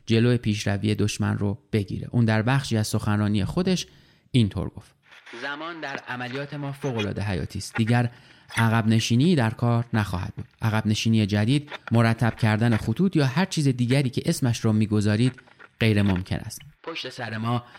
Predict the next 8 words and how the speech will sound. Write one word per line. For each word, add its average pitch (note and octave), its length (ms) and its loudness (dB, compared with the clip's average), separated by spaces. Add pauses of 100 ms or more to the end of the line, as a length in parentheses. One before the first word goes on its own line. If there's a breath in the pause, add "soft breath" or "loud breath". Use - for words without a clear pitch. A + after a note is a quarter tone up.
(300 loud breath)
دیگر D#3+ 340 2
هیچ F3 220 2
خطی D#3+ 420 0
برای A2+ 240 4
عقب G2+ 260 0
نشینی G#2 280 0
وجود F#2+ 320 0
ندارد. - 360 -8